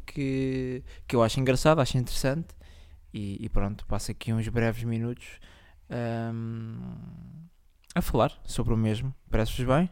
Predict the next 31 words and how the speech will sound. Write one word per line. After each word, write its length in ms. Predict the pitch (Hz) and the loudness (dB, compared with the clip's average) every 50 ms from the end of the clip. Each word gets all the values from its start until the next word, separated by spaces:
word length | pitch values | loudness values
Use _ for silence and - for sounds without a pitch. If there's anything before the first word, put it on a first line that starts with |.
| - _ | -2 _
A 40 | - | 0
mim 100 | 123 117 | 0 0
parece-me 380 | 110 - 110 110 - - 110 101 | 2 0 0 0 0 -2 -2 -2
bem. 200 | 101 92 90 - - _ - | -2 -4 -4 -8 -12 _ -10
Boa. 340 | 107 107 113 107 101 107 - - - - _ _ _ _ - | -4 0 0 0 0 0 -6 -12 -20 -20 _ _ _ _ -6
Eu 60 | 156 | -6
estou 160 | 151 - 151 135 | -4 -4 -6 -8
de 60 | - | -6
saúde. 280 | - 123 110 104 - | -4 -4 -4 -2 0
Vocês 340 | 120 120 117 - 117 101 - | 2 2 2 2 2 -2 -2
estão 260 | - - - 123 120 | -6 -8 -2 -2 -2
de 60 | 117 - | 0 0
saúde? 280 | 131 135 151 165 165 | 2 2 2 2 0
Estão 260 | - - - 123 113 | -4 -8 -6 -4 0
bem? 280 | 107 120 135 165 180 175 - - _ _ - | 2 4 4 4 2 0 -4 -12 _ _ -14
Escola? 520 | - - - 123 127 147 175 190 196 190 - _ - _ _ _ _ - - _ _ | -12 -4 0 2 2 2 2 0 -6 -8 -12 _ -20 _ _ _ _ -20 -20 _ _
Secundário? 580 | _ - - - 123 113 117 123 143 180 196 190 - - - - _ _ _ _ _ | _ -8 -2 -2 2 4 4 4 4 4 2 -2 -6 -10 -14 -18 _ _ _ _ _
Faculdade? 580 | - - 120 - 117 104 120 127 147 170 180 - - - - - - | -2 -2 -2 0 0 2 4 4 4 4 2 -2 -6 -8 -10 -16 -16
Trabalho? 460 | - - 110 101 117 135 165 175 180 - - _ - - _ - | -10 -10 -4 2 4 4 4 4 2 -4 -10 _ -20 -20 _ -12
Reforma? 520 | - - - - 120 135 160 180 190 190 - - - - _ _ _ _ _ - _ | -10 -6 2 4 4 6 6 4 2 0 -4 -14 -20 -20 _ _ _ _ _ -14 _
Não 100 | - 101 | 0 0
é? 180 | 107 113 131 - _ | 2 2 0 -2 _
Independentemente 720 | 107 101 - - 107 107 110 - 117 120 120 120 123 - - - - - - - - - - _ _ - - _ | -8 -6 -4 -2 -2 -2 -4 -4 -4 -4 -4 -4 -6 -10 -18 -20 -20 -20 -20 -20 -20 -20 -20 _ _ -20 -10 _
de 380 | - 135 135 131 123 113 110 - - _ _ _ _ _ _ _ _ _ _ _ _ _ _ _ _ _ | 4 6 8 8 8 6 2 -2 -8 _ _ _ _ _ _ _ _ _ _ _ _ _ _ _ _ _
qualquer 340 | - 123 117 - 120 113 110 | 0 0 2 2 2 0 0
que 80 | - | -4
se-, 160 | - - - - | -8 -10 -8 -10
de 260 | 117 - - - - | -12 -12 -14 -14 -10
qualquer 240 | - 107 104 110 104 | -10 -8 -8 -10 -10
que 60 | - | -10
seja 300 | 123 110 107 104 - | -10 -10 -10 -12 -14